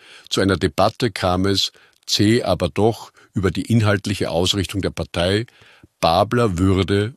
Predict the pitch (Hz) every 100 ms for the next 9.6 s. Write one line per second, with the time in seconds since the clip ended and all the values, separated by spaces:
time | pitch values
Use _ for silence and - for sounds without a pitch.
0 | - - 98 107 101 82 90 80 85 101
1 | 98 85 87 - 104 113 - - - _
2 | 98 - 87 92 101 101 95 - 107 -
3 | 101 87 85 - 95 123 - 110 92 80
4 | 82 - 85 85 - 104 110 - - _
5 | _ 90 90 98 92 - - 82 87 95
6 | - - - _ 98 101 - 104 85 104
7 | - - 90 - 82 - 80 85 101 90
8 | 80 80 85 92 110 95 92 87 82 -
9 | 85 - 90 95 110